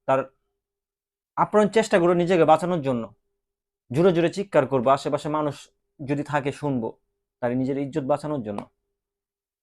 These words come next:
যারা অনশন করতেছেন তারা তো আপনারা এই কাজটা করেন নাই, আপনারা নিজের ইচ্ছায় নিজের ইজ্জত দিছেন।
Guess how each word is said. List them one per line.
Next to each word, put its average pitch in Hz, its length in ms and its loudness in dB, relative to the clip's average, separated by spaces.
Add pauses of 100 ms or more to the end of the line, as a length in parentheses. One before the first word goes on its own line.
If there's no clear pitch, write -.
(140)
যারা 160 580 4 (640)
অনশন 196 340 -2
করতেছেন 170 400 -2
তারা 160 220 2
তো 165 120 -2
আপনারা 165 680 2 (280)
এই 151 80 -6
কাজটা 147 260 -6
করেন 165 280 0
নাই, 101 200 -10 (1300)
আপনারা 151 540 0
নিজের 143 460 -2
ইচ্ছায় 180 600 -4
নিজের 165 300 -2
ইজ্জত 156 300 -2
দিছেন। 120 340 -12